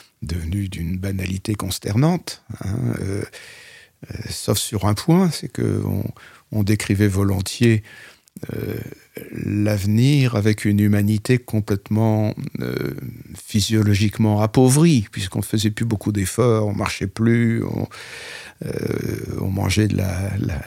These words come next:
la nourriture lyophilisée, et cetera. Donc, euh, pff, on était tous devenus très, très rachauds, hein, euh,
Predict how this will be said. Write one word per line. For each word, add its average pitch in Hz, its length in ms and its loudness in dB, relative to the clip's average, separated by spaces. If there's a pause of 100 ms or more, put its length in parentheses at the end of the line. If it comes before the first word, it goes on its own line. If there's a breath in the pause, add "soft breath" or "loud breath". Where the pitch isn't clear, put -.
(140)
la - 100 -2
nourriture 98 480 -2
lyophilisée, 101 840 0
et 98 60 -6
cetera. 120 680 0
Donc, - 340 -4
euh, - 60 -4
pff, - 300 -2 (280)
on - 80 -10
était 107 480 -2
tous - 280 -4
devenus 110 340 2
très, - 180 0
très - 200 -2
rachauds, 120 580 2 (140)
hein, 123 360 -2
euh, 58 120 -2